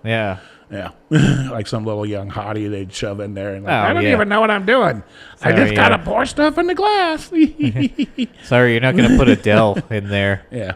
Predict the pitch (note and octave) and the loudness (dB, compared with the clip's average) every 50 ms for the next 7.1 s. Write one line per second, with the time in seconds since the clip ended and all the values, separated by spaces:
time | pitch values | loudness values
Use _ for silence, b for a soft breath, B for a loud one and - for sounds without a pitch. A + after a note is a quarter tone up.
0 | _ _ - D#3+ - - - B2+ - - - G#3+ B2 A#2 G#2+ - G#2 G2+ G2+ A2 | _ _ 0 0 0 2 4 2 2 4 4 4 2 2 2 2 0 2 2 4
1 | A2 A2+ A2 G#2 F#2+ G2 - - - A#2+ A#2+ A2+ A#2 A2 A2 A2 G#2+ - - G#2+ | 4 4 4 2 0 -2 -4 0 0 2 2 2 2 2 0 0 -2 -4 -2 -2
2 | G2+ G2 G2 F#2+ F#2+ F#2+ F#2+ G2 F#2+ F#2 - - - - - - - B2 G#2 G2 | 0 0 0 0 0 -2 -2 -4 -4 -6 -10 -20 -20 -20 -14 -8 -6 -4 -2 0
3 | G2+ G2+ G2+ F#2+ F#2 G2 F#2+ - - G2 F#2 F2+ - - - - D3+ D3+ E3 D#3+ | -2 -2 -2 -2 -4 -4 -4 -4 -2 -2 -2 -4 -4 -8 -10 -8 -4 -2 0 0
4 | D#3 C3 G#2+ G#2+ - C3 B2+ C#3 C3+ B2 G#2 - - - G2 F#2 - G2+ F#2+ F#2 | 0 0 -2 -2 -4 -2 0 0 0 0 -2 -4 -6 -8 -8 -6 -6 -4 -4 -4
5 | F#2 - - F#2+ F#2 F2+ F#2 F#2+ G#2 G2+ G2 G2+ - A2 G2+ G2 - A#2 - D#3 | -4 -4 -6 -4 -4 -4 -2 -2 -4 -4 -4 -4 -4 -4 -2 0 0 0 2 2
6 | - F#3 F#3 F3 C3+ F3+ D#3+ - - G#2+ G2 F#2+ F#2 F#2 F#2 F#2 F2+ F2+ F#2+ - | 2 4 2 0 0 0 -2 -4 -4 -6 -6 -4 -4 -4 -4 -4 -4 -6 -8 -12
7 | F3+ | -16